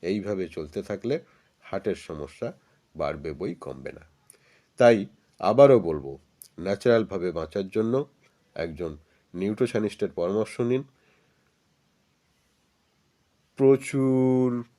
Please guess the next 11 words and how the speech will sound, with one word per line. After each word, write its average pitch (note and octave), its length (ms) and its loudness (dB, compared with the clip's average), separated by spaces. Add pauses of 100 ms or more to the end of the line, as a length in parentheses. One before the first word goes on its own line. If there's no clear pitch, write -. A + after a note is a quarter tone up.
(160)
পরিমাণে A2+ 640 2 (1300)
সুপারফুড A#2+ 1200 -2 (960)
খান। - 320 -14 (960)
আপনাদের G2 560 -4 (300)
সুপারফুড G2 720 -8
নিয়ে G2 360 -6 (420)
সুস্থ - 320 -12
থাকতে E2 380 -10
চাইলে D#2+ 400 -10 (1200)
কমেন্টে F2 420 -8
জানান। G2+ 380 -2